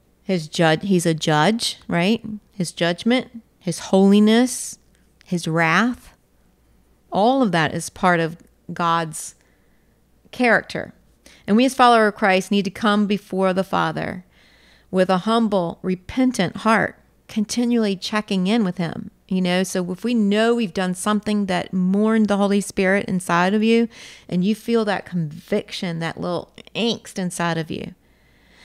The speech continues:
go to the Father and tell him, "I am so sorry," and turn away from that thing and repent and move forward and, and walk away from it,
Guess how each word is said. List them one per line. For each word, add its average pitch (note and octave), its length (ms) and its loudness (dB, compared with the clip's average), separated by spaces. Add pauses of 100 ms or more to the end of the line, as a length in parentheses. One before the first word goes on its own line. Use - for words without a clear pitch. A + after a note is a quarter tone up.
(380)
go G#3+ 240 6
to B3 80 4
the A#3 140 -2
Father D#3+ 540 -2 (800)
and F#3 160 -2
tell B3+ 400 0
him, F3+ 340 0
"I G3 140 2
am F#3+ 200 0
so F#3+ 340 0
sorry," G#3+ 640 0
and F3+ 180 -2
turn A3+ 300 0
away F#3+ 320 2
from F#3 200 -4
that E3 260 -6
thing E3+ 320 -6 (340)
and E3 180 -2
repent F3+ 680 -2
and F3 240 0
move G#3+ 260 4
forward D#3+ 480 -2 (480)
and, E3+ 260 -4 (200)
and E3+ 340 -4
walk G#3 240 2
away G3+ 260 4
from E3+ 240 -2
it, E3 220 -4